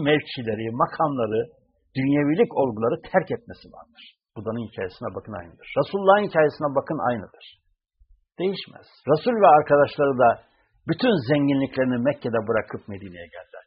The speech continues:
çıplak ayaklarla. İslam güzel olan, saygıya, sevgiye,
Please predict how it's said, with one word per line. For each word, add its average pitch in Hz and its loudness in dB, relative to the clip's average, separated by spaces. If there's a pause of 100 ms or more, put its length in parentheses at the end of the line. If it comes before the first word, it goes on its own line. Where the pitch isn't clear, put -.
çıplak - -14
ayaklarla. - -20 (480)
İslam 143 0 (440)
güzel 131 4
olan, 92 -8 (720)
saygıya, 131 2 (240)
sevgiye, 120 -4